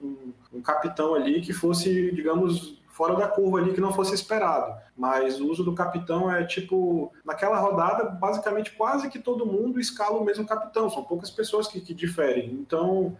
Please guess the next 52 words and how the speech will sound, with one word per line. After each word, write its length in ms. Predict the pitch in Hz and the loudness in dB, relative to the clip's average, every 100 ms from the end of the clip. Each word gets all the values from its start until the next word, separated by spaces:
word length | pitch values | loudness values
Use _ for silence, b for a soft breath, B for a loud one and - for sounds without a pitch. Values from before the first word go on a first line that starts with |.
| B | B
e 80 | 147 | -6
pondera, 440 | - 196 175 190 160 | 0 2 2 2 2
e 280 | 165 143 | 2 2
isso 180 | 175 190 | 2 2
dá 80 | 175 | 2
um 100 | 185 | 2
peso 220 | 185 185 | 2 2
muito 220 | 180 185 | 2 0
grande 240 | 208 185 175 | 0 0 0
pra 160 | 160 | -2
sorte. 460 | 147 - 123 123 135 | -2 0 -2 -2 0
Eu, 420 | 131 123 160 170 | 0 2 2 2
particularmente, 560 | 170 170 - 147 156 147 | 0 -2 -2 -2 -2 -2
não 120 | 160 | 0
gostava, 540 | 180 - 139 143 185 147 | 0 0 0 2 2 0
não 180 | 156 131 | 0 0
gosto 300 | 143 175 165 | 0 0 -4
do 60 | |
capitão. 600 | - 143 - 135 151 175 - | -4 -6 -6 -8 -6 -8 -8
Achei 240 | 120 - 143 | -10 -6 -6
interessante 600 | 139 143 143 143 147 - | -2 0 2 0 -2 -2
que 60 | |
a 40 | 143 | -2
nossa 220 | 139 139 | 0 0
liga 180 | 131 131 | 0 0
vai 160 | 131 | 0
ser 200 | 127 101 | 0 0
sem. 440 | 101 123 143 196 - b b b - | -2 0 0 0 -4 b b b -2
E 120 | 131 | 2
voltando 400 | 143 180 180 185 | 4 4 4 2
pra 120 | 185 | 2
aquele 220 | 175 175 170 | 2 2 2
ponto 220 | 165 165 | 2 2
anterior 320 | 170 170 165 170 | 2 2 2 2
que 60 | |
você 220 | 170 165 | 0 -2
citou 320 | 165 170 165 160 | -4 -4 -2 -2
do, 340 | 156 143 127 | 0 -2 -2
do, 240 | 131 123 113 110 | -2 -2 -2 -2
do 140 | 127 | 0
desarme, 540 | 139 120 135 214 185 143 | 0 2 2 4 4 2
né? 300 | 143 208 B B B - | 2 0 B B B -14
Ano 200 | 117 127 | -8 -2
passado 340 | 147 151 143 | 0 2 2
valia 240 | 143 139 143 | 2 4 2
um 80 | |
ponto 220 | 143 147 147 | 2 0 2
e 40 | |
meio, 460 | 123 143 220 233 147 | 4 4 2 2 0
agora 240 | 127 131 | 2 2
vai 100 | 131 | 2
valer 540 | 135 131 127 127 127 | 2 4 4 2 -2